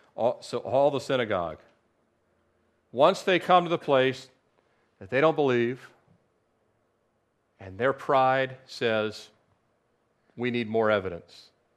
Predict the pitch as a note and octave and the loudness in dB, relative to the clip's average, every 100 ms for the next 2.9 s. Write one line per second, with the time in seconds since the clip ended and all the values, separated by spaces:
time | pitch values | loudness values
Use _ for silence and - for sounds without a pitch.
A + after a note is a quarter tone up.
0 | _ _ _ _ _ _ _ _ _ _ | _ _ _ _ _ _ _ _ _ _
1 | _ _ A2+ A2 G2+ G#2 F#2 D#2+ - _ | _ _ -10 -8 -6 -4 -4 -6 -14 _
2 | _ _ _ _ - A#2 G2 - - | _ _ _ _ -6 -4 -4 -8 -20